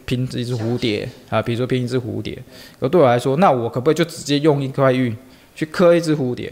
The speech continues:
然后再把它镶嵌在我的那个首饰上面？所以我都就是会，呃，就偷-，用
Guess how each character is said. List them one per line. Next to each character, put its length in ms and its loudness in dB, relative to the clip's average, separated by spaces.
然 100 -2
后 40 -2
再 100 2
把 140 2
它 60 -2
镶 220 0
嵌 140 -2
在 140 0
我 200 -4
的 480 -4
那 180 -2
个 400 -2
首 200 -6
饰 180 -6
上 240 -4
面？ 200 -10
所 140 0
以 40 6
我 140 2
都 340 0
就 120 -6
是 400 -2
会， 420 2
呃， 200 -2
就 120 -4
偷-， 400 0
用 220 2